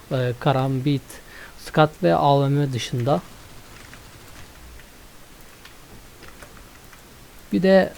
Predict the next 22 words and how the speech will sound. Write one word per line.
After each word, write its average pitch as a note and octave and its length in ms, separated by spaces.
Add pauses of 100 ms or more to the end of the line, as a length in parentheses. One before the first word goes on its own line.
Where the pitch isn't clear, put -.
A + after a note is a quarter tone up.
(460)
göstereyim. D#3+ 560 (340)
Neden D#3 240
bunları C3+ 280
koymadım? C3 560 (1120)
Bakın D3 240
A D3 220
W F#3 180
P F3+ 40
ve F3+ 100
skatta F#3+ 840 (1200)
gördüğünüz C#3 380
gibi D3+ 240
dürbün C3+ 380
var A2+ 120
arkadaşlar. A#2+ 560 (360)
E, C3 80 (100)
Crusader C3 440
falan B2+ 420
var. D#3+ 140 (200)
E, C#3+ 140 (1800)
bir G3 80
de G#3+ 260